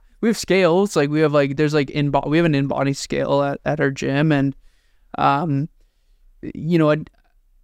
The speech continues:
I would say if you, a dexa scan is your best bet. The dexa scan is, like, it'll scan everything, man. Like, it's like you're, like, in a, it's almost like a,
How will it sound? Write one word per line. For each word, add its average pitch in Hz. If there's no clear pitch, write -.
I 170
would 180
say 170
if 156
you, 170
a 165
dexa 180
scan 143
is 143
your 143
best 147
bet. -
The 151
dexa 160
scan 147
is, 139
like, 139
it'll 143
scan 139
everything, 139
man. 139
Like, 139
it's -
like 139
you're, 139
like, 147
in 147
a, 143
it's 165
almost 226
like 220
a, 160